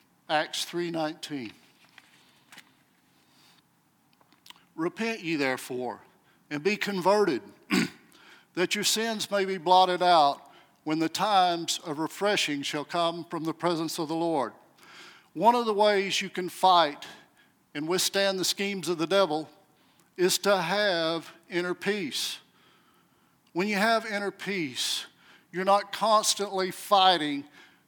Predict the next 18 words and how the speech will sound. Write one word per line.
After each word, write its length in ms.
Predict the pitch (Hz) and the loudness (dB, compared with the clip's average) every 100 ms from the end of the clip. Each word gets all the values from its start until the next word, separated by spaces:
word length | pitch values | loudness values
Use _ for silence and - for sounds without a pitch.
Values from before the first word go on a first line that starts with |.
| _ - | _ -8
to 100 | 180 | -2
substantiate 920 | - 170 - - 196 202 - 151 143 | -2 -2 -4 0 -2 -2 -2 -2 -4
yourself 520 | 147 143 - 156 156 | -6 -4 -2 -2 -4
over 220 | 147 143 151 | -6 -6 -4
another 260 | 156 165 | -2 -4
person. 500 | 156 185 185 - 113 - _ _ _ _ _ _ _ _ _ _ _ _ _ _ 156 | -4 -4 -2 -4 -6 -18 _ _ _ _ _ _ _ _ _ _ _ _ _ _ -8
Your 120 | 190 | -2
fight 360 | - 214 208 | 4 6 4
is 220 | 196 165 - | 2 -2 -2
where 160 | 185 | -2
it 100 | 180 | -2
should 420 | - - 214 175 | -4 -2 -4 -4
be, 320 | 143 120 117 - - | -4 -4 -6 -14 -8
in 140 | 151 | -6
your 180 | 160 165 | -4 0
own 320 | 180 196 196 | 2 2 -2
mind, 680 | 180 170 180 170 147 131 131 - _ - | -2 2 4 4 2 0 -8 -16 _ -12
correcting 760 | 156 160 196 196 156 135 127 | -4 0 0 -2 -6 -8 -8